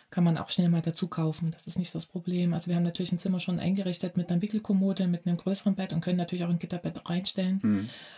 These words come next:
Speaker 1: Ähm, dadurch, dass unser Schlafzimmer auf der anderen Seite ist, würde ich sagen, aber für einen ganz Kleinen, es würde ganz nah bei uns schlafen mit dem Schlafzimmer.
Speaker 2: Mhm.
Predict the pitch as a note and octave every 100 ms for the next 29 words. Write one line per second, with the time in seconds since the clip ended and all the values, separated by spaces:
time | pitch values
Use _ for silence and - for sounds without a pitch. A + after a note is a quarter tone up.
0 | - - E3 E3+ E3 E3 E3 E3 - _
1 | _ _ - G#3+ D#3 D#3+ F3 F3+ E3+ F3
2 | G3 - G3 F#3 F3 - E3 - D3+ E3+
3 | A3 G#3+ F#3+ G3 - - F#3 - F3+ E3+
4 | F3+ F3+ F3+ F#3 F3 _ E3+ E3 E3 F3+
5 | F3 E3+ G3 - F#3 F3 F3+ - E3+ E3+
6 | D#3+ E3+ F#3 F3 E3+ - E3+ - E3 E3
7 | E3+ E3 - E3 - D#3+ - F3 E3+ E3+
8 | G#2 F2